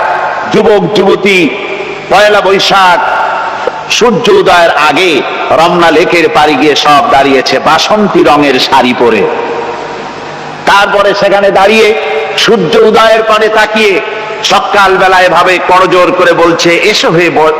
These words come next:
নববৈশাখ, স্বাগতম হে।" নববৈশাখ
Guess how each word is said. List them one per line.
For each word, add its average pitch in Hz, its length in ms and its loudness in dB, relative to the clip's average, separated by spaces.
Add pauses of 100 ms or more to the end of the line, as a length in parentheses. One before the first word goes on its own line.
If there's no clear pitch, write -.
নববৈশাখ, 165 920 2
স্বাগতম 139 760 2
হে।" 107 320 0 (3000)
নববৈশাখ 269 840 2